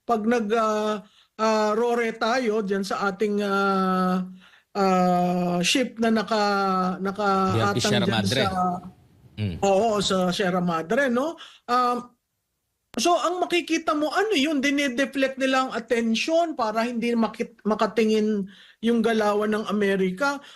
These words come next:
Speaker 1: Ang isa pang nakakabahalang, ah,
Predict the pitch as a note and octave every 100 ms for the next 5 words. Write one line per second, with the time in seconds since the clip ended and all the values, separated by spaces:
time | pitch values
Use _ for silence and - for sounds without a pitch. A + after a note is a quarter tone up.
0 | - D#4 D#4+ D4 F#4 D#4+ D#4+ C#4+ D4+ C#4+
1 | C#4 C#4+ C#4+ C#4 C#4 C4+ C4 C#4 A#3+ A#3+
2 | A#3+